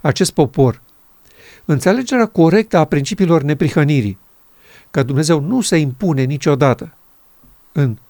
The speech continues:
legăturile lui cu copiii săi, va, va juca și trebuie să joace un rol esențial în câștigarea inimii miresei lui Hristos.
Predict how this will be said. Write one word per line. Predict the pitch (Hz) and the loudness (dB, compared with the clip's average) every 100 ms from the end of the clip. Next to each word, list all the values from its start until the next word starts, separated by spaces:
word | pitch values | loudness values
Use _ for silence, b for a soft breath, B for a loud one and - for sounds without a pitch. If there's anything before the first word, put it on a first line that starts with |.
| _ _ - | _ _ -10
legăturile | 190 131 123 135 143 127 | -2 0 0 0 0 2
lui | 131 | 0
cu | 147 | -4
copiii | 139 131 123 127 | -4 -4 -2 -4
săi, | 113 - 165 208 _ _ _ _ b b b b b _ _ _ - | -4 -2 -2 -2 _ _ _ _ b b b b b _ _ _ -6
va, | 139 180 185 - | 0 2 0 -2
va | 143 147 | 2 2
juca | 131 247 | 0 0
și | 214 156 | -2 -2
trebuie | - 247 - | -2 -2 0
să | 160 | 0
joace | 202 180 | 0 0
un | 156 | 0
rol | 214 190 | 0 0
esențial | 165 160 143 - 196 208 - b b b | 0 0 -2 2 2 2 -4 b b b
în | 190 139 | -6 -4
câștigarea | - - 151 147 151 143 | -4 -2 0 2 4 2
inimii | 131 139 135 120 | 2 0 0 0
miresei | 117 113 - 113 | 0 0 0 -2
lui | 117 | -2
Hristos. | - - - 139 - | -4 -10 -10 -12 -14